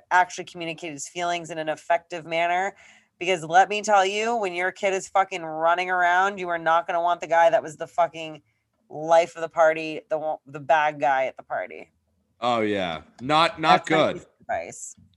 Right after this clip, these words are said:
Speaker 2: You want some sort of closet nerd like me, who's just, like, chilling.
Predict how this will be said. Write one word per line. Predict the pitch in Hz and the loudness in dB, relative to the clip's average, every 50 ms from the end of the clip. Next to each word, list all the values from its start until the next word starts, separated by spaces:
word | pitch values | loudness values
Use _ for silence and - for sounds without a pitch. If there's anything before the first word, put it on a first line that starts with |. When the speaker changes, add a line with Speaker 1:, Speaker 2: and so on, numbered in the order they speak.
| _ _ _ _ _ _ _ _ | _ _ _ _ _ _ _ _
Speaker 2:
You | 120 143 165 | 2 4 6
want | 185 196 196 190 170 - | 6 6 4 4 2 0
some | - 190 180 165 | 0 0 0 0
sort | - 190 180 170 | 0 0 2 2
of | 165 - | 2 0
closet | - - 151 165 170 175 170 139 156 - | -2 -2 2 4 4 4 4 2 -2 -6
nerd | 131 131 135 143 165 175 147 107 92 87 | -6 -4 0 2 2 2 2 0 -2 -4
like | 90 90 92 87 | -6 -8 -8 -8
me, | 110 113 135 147 143 113 82 76 | -6 -2 0 0 0 0 -2 -4
who's | 71 87 98 95 85 - | -8 -10 -10 -12 -10 -10
just, | 117 117 104 - - | -10 -10 -10 -8 -6
like, | 113 107 101 92 87 90 - | -4 -4 -4 -4 -6 -8 -10
chilling. | - - - 123 139 127 92 - | -8 -6 -4 -2 -2 -4 -4 -8